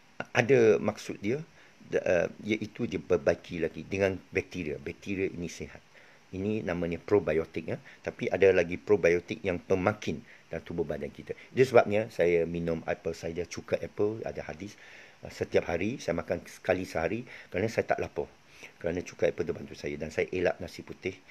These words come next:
Saya makan nasi basmati lah kurangnya. Atau, eh, nasi perah. Eh, yang ada fiber dalamnya, ada magnesium. Eh, cari makanan macam petai, eh, cincaluk, eh, budu, eh, kicap yang dah masam sikit, ya.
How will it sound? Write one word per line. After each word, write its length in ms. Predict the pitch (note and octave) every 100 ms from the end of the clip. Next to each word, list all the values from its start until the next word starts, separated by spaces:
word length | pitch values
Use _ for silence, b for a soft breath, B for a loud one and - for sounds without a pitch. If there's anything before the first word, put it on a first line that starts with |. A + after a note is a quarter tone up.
| B B
Saya 160 | E2+
makan 320 | D#2+ E2+ E2
nasi 160 | D2+ -
basmati 640 | D#2+ F2 - F2 - E2+
lah 20 | D2+
kurangnya. 320 | D#2 D2+ D#2 G#2+ B B B B
Atau, 400 | - - D#2+ D2+
eh, 240 | D2+ - -
nasi 240 | F2+ - -
perah. 320 | - D#2 C#2+ - _ _ _ - F#2+
Eh, 160 | D#2+
yang 80 | D2+ -
ada 240 | D2+ D#2
fiber 460 | D#2 D#2+ D#2+ D2+ C#2
dalamnya, 400 | - C#2+ - -
ada 160 | - D#2
magnesium. 560 | D#2 F#2 - - C#2 C2+ B B B B
Eh, 440 | - - - - -
cari 240 | - E2 D#2+
makanan 320 | D#2 E2 D#2+
macam 160 | D#2 D#2
petai, 800 | D2 - D2+ D2+ D2+ D2+ D2 D2+
eh, 200 | - - - B B _
cincaluk, 880 | - E2 - D#2 D#2 D2+ D2 D2 - -
eh, 640 | D2+ - - - - -
budu, 880 | D#2+ D#2 C#2+ D#2+ D2+ D2+ C#2+ C#2+ C#2 - B B B D2+
eh, 80 |
kicap 480 | - - - F2+ -
yang 320 | E2 D#2+ D#2
dah 160 | D2 D2+ D2
masam 400 | D2+ - D#2+ D2+
sikit, 480 | - - D#2 D#2 -
ya. 160 | G#2